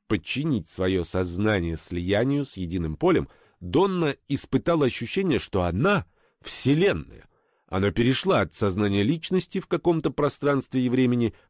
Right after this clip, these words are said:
к сознанию безличному вне пространства и времени, а затем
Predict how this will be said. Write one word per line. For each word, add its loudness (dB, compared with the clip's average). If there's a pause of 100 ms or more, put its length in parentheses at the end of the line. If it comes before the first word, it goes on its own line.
к -8
сознанию 2
безличному 0
вне 0
пространства -4
и -4
времени, -2
а 2
затем 0